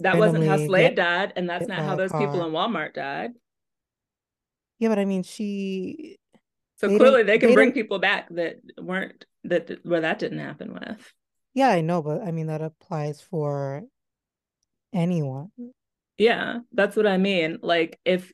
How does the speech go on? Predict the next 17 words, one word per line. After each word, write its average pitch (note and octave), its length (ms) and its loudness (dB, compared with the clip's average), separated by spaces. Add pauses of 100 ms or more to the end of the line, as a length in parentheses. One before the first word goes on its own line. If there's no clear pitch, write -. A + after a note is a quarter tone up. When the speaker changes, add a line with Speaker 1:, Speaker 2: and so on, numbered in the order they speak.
(120)
Speaker 1:
Trigon A3+ 380 -2
has F#3+ 220 -4
the F3+ 320 0
ability E3+ 600 -4
and, D#3+ 360 -8
you F3 140 -4
know, D3 100 -4
cult - 260 -4
members E3 280 -2
of E3+ 80 -8
his D#3 260 -4
to F#3+ 140 -6
bring F3+ 240 -2
people F#3 240 -8
back E3 240 -6
to D3+ 80 -6
life, D#3+ 360 -2